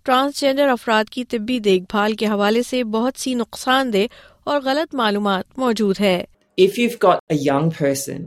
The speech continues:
Speaker 2: who's accessing gender affirming care, the law requires that a parent is involved. There's no clinic out there that is going to give a script to a twelve-year-old and that twelve-year-old's gonna go off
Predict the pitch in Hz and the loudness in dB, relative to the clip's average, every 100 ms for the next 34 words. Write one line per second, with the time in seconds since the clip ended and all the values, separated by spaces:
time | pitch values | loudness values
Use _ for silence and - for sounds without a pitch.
0 | - _ 156 147 - 156 - 160 156 151 | -16 _ -4 -2 -2 -4 -2 -4 -4 -6
1 | 135 143 143 - - 143 135 127 - 143 | -2 -2 0 -2 -4 -6 -6 -8 -10 -8
2 | 139 113 113 - _ 143 127 143 185 135 | -8 -10 -14 -20 _ -2 2 6 4 4
3 | 131 - 117 113 175 170 _ 156 147 - | -6 -6 -8 -8 -12 -14 _ -4 -4 -4
4 | - - - 170 165 151 156 139 139 131 | -10 -10 -4 2 4 2 -2 -2 -2 -4
5 | 127 - - - _ - 165 160 185 202 | -4 -6 -12 -20 _ -4 -2 0 2 2
6 | 208 - 196 202 165 165 165 165 139 135 | 0 -4 -6 -4 -2 -2 0 0 0 0
7 | 139 139 139 - 147 147 147 147 - 139 | -2 -4 -6 -4 -2 -2 -4 -6 -6 -2
8 | 135 131 127 - - 160 - - - 226 | -2 -2 -6 -12 -4 -2 0 -2 0 0
9 | - - - 147 143 151 143 135 135 127 | 0 -8 -2 -2 -2 -2 0 2 0 0
10 | 131 139 151 151 151 175 170 165 160 156 | -2 -4 0 0 0 0 2 4 4 2
11 | 170 165 160 156 151 | -2 2 4 4 2